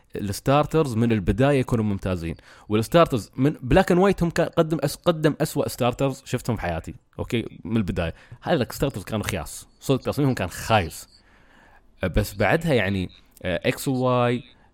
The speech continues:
أه، و-، وصن ومون كانت، لا، كانوا يعني أشكال الستارترز بالعكس رائعة جدًا، بالذات صن ومون. صن ومون قدموا ستارترز جدًا رائعين. ردينا هني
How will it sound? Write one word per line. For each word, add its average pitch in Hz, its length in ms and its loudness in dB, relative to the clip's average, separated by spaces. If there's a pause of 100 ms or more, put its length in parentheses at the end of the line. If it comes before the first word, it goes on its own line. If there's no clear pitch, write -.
أه، 85 720 -4 (480)
و-، 85 640 -2
وصن 87 480 0
ومون 127 380 4 (460)
كانت، 165 300 2
لا، 127 100 0
كانوا 156 340 2
يعني 120 240 0
أشكال 135 240 -2
الستارترز 123 400 -2
بالعكس 104 360 -2
رائعة 107 240 4
جدًا، 90 300 -4
بالذات 110 420 2
صن 123 140 2
ومون. 117 280 2
صن 117 160 0
ومون 127 140 2
قدموا 117 360 -2
ستارترز 117 320 -2
جدًا 120 200 2
رائعين. 90 380 -2 (360)
ردينا 214 400 4
هني 247 220 2